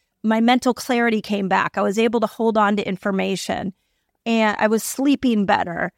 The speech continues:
It, it, I could just feel the old version of me come back online. And at the time I started to discover those five changes,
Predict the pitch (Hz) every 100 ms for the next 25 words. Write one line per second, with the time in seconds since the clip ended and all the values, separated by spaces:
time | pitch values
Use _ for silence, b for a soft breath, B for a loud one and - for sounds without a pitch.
0 | _ _ _ 233 247 - 226 - 220 -
1 | 240 247 240 285 - _ 302 330 320 302
2 | 240 - 254 262 226 240 220 214 214 220
3 | 214 - 220 196 185 - - 185 175 175
4 | 185 170 - - - 208 208 208 202 185
5 | b b - 240 233 269 285 330 285 -
6 | 262 254 208 208 202 - 226 233 233 202
7 | 208 180 - 202 196 196 190 _ _ -
8 | - 240 285 254 190 190 190